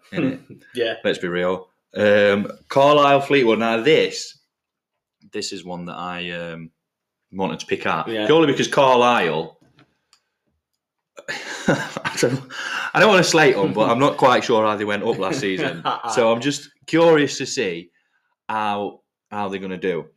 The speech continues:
Speaker 1: And Fleetwood, what,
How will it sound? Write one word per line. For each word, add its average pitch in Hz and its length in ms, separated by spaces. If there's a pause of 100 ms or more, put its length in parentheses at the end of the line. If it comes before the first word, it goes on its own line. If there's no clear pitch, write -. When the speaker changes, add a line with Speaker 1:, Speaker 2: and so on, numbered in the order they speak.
(180)
Speaker 1:
And 110 120
Fleetwood, 120 640 (1900)
what, 139 160